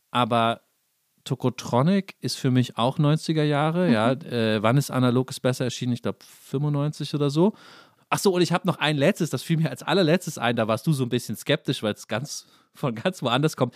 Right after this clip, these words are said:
Speaker 1: Aber es ist ernst gemeint. Ich hab das Gefühl, die ganzen neunziger Jahre, ja, bis hin in die Mickey Maus, die ich gelesen habe, es ging dauernd um D N A.
Speaker 2: <laughs>
Speaker 1: Das ist jetzt ein ganz anderer Begriff, aber, aber hast du nicht das Gefühl, das ist dauernd
Speaker 2: Ja,
Speaker 1: um
Speaker 2: es
Speaker 1: D N A
Speaker 2: erscheint
Speaker 1: ging?
Speaker 2: vor meinem inneren Auge, ja, doch,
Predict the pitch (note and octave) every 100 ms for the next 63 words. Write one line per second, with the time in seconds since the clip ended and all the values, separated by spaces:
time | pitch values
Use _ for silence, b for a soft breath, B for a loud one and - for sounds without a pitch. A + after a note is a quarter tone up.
0 | B B B C#3 - D#3 C#3+ - D#3+ G#3
1 | - G#2+ F#2+ - D#3+ G3 F3 E3 - D#3
2 | B2+ A2 C#3+ B3 - F3 D3 D3 C#3 B2+
3 | G#2+ F2 E2 D#2 D#2 F#2+ D#3+ b b b
4 | b C3+ A#3+ - B3 G#3+ F#3 E3+ F3+ A#3+
5 | D#3+ A2+ F2+ F#2+ - F2+ - F#2 F2 D#2+
6 | E2 E2 D#2 - b b C3 - C3+ B2
7 | - C3 E3+ F#3 F3+ - C#3 C#3+ - B2
8 | A#2+ A2 G#2 G2 D#2 - _ C4+ - -
9 | F#4+ - G#4+ E3 C3+ - F3+ - D#3+ D3+
10 | C3+ C#3 E3+ - C3+ C#3+ B B C#3+ E3+
11 | G#3 A#3+ D4 C#4+ B3 G3 - - - -
12 | A3+ A#3+ C4+ - G#3 - D#3+ C4 C4 C4
13 | B3 A#3+ A3+ - B3 A#3 A3 G#3 A3+ A3+
14 | G3 G#3 G#3 G#3+